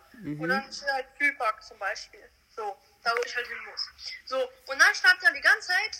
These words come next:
Speaker 2: so eine Minute, in einer Minute kommt die Bahn.
Speaker 1: Mhm.
Speaker 2: Und es kam dann in einer Minute nicht. Und es kam auch nach zehn Minuten nicht. Weißt du, wann die Bahn kam?
Speaker 1: Wann?
Speaker 2: Richtig,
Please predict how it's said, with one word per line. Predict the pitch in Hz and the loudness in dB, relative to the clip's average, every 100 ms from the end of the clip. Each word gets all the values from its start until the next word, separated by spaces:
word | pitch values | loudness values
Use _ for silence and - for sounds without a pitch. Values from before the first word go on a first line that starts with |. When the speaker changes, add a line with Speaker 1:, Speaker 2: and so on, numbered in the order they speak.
| - | -8
Speaker 2:
so | 262 277 | -2 4
eine | 294 330 | 4 4
Minute, | 302 285 277 - | -2 -2 -4 -4
in | - - | -6 -2
einer | 294 311 | -2 0
Minute | 285 302 294 262 | -4 -8 -12 -12
kommt | 262 262 | -12 -10
die | - | -6
Bahn. | 214 190 - - - - - _ _ - | -2 -2 -2 -12 -20 -20 -20 _ _ -16
Speaker 1:
Mhm. | 143 - 156 - _ _ | -16 -10 -12 -12 _ _
Speaker 2:
Und | 277 | -4
es | 269 - | -2 2
kam | - 370 480 330 - | 8 10 10 2 2
dann | 262 | 2
in | 262 - | 0 -2
einer | 220 269 262 254 254 | 4 4 4 -4 -8
Minute | 254 - 247 | -12 -12 -10
nicht. | 233 - - - - - | -12 -14 -16 -16 -18 -8
Und | 277 | 2
es | 277 - | 2 4
kam | 294 285 | 4 4
auch | 277 269 | 2 -2
nach | 254 | -6
zehn | - 370 480 480 415 | 2 4 4 0 -8
Minuten | 330 294 233 | -12 -14 -10
nicht. | - - - - - - - _ - | -10 -8 -10 -10 -12 -16 -18 _ 4
Weißt | 440 - | 4 4
du, | 311 | 4
wann | 311 | 4
die | 277 | 8
Bahn | 254 277 | 8 8
kam? | 269 294 440 480 - - | 10 10 10 4 -12 -10
Speaker 1:
Wann? | - | 4
Speaker 2:
Richtig, | 277 - - - | 6 6 0 -4